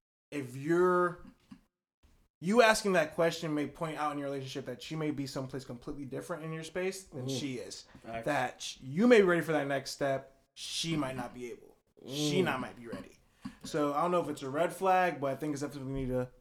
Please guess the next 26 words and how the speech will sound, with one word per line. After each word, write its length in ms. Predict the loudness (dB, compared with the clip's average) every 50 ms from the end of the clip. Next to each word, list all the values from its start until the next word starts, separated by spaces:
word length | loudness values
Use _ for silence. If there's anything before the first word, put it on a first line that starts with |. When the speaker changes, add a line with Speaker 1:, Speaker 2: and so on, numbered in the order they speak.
| _ _ 0
Speaker 1:
talk 320 | 8 12 12 12 12 10
about, 300 | 6 4 4 4 4 -2
saying, 240 | -2 -2 0 2 4
"Okay, 460 | 2 2 4 4 4 4 4 2 -2 -6 _ _ _ _ _ _
why 540 | -4 -2 -2 2 6 8 10 12 12 10 10
don't 200 | 8 4 0 0 -2
you 40 | -4
wanna 120 | -4 -2
move 240 | -2 -4 -6 -6 -10
in?" 80 | -14 -14 -10 -10
If 140 | -4 -4
it's 180 | -4 -4 -2 0
more 240 | 2 4 6 4 4
say, 240 | 4 2 0 0 0
"Hey, 360 | 0 -2 -2 -2 -2 -4 -8 _ _ -20 -20 -20 -20 -20 _ -8
you 60 | -4
wanna 140 | -4 -2 0
have 140 | 0 -2 0
one 180 | 0 -2 -2
foot 320 | -4 -2 -2 -2 -2 -2 -8 _ _ _ _ 2
in 140 | 4 4 4
the 100 | 6 6
door 300 | 8 8 8 8 8 6
and 160 | 2 -2 -2
one 160 | -2 -2 -2
foot 200 | -2 -6 -8 -8